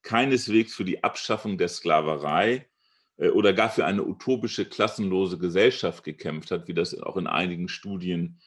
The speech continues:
äh, dann suggeriert worden ist, sondern sein vorrangiges Ziel war die Befreiung aus der brutalen Unterdrückung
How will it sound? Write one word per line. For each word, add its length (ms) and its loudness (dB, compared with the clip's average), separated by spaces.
äh, 160 0
dann 300 2
suggeriert 580 2
worden 300 -4
ist, 400 -6
sondern 260 4
sein 320 4
vorrangiges 880 4
Ziel 320 0
war 100 6
die 80 0
Befreiung 640 4
aus 100 -2
der 120 0
brutalen 580 2
Unterdrückung 800 -2